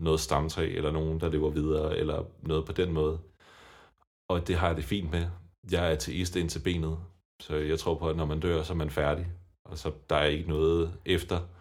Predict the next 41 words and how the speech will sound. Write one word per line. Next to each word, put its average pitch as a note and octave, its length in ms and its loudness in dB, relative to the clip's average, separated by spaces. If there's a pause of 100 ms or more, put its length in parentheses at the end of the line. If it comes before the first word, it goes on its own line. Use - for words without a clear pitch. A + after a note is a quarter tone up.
(880)
Så - 100 -8
det D#2+ 80 -8
er D2 40 0
ikke D2 120 -2
noget, D2 420 0
jeg D2+ 120 -2
vil D#2 100 0
kunne D#2 200 -4
se D2 320 -4
eller D2 120 -2
opleve D#2 540 -2 (540)
alligevel. E2+ 420 0 (680)
Så E2 320 -2 (600)
vil F2+ 160 0
jeg D#2 120 4
hellere F#2+ 280 2
bruge E2+ 220 4
min E2+ 140 4
tid E2+ 300 0
på F2 320 0
at - 540 -2 (880)
leve F#2 160 4
et F#2 60 2
liv, F#2+ 160 2
der E2+ 80 4
er D#2+ 40 6
i D#2+ 60 4
overensstemmelse E2+ 560 2
med E2 120 2
mine D#2+ 180 0
værdier E2 320 0
omkring F2 340 -2
frihed. F#2 400 -4 (840)
Og F2+ 140 -2
være F2+ 260 6
noget F2+ 200 6
for F#2 100 -2
en F2 80 0
masse E2 280 0
andre F2 280 0
mennesker. F2 400 -2